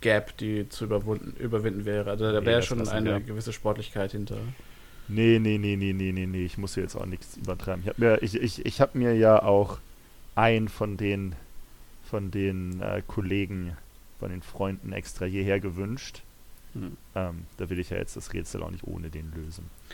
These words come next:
Speaker 2: Dann hätte
Speaker 1: Also,
Speaker 2: ja keiner kommen müssen.
Speaker 1: ihr könnt halt generell auch durch den Gang,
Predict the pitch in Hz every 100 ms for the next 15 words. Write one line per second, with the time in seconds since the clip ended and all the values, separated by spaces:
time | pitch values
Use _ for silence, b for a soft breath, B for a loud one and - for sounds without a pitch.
0 | B B - 82 80 - - - - 90
1 | 85 - 92 - - - 127 - 131 139
2 | 139 113 - 117 113 117 123 95 117 120
3 | - 127 127 - - - 120 120 117 113
4 | 117 113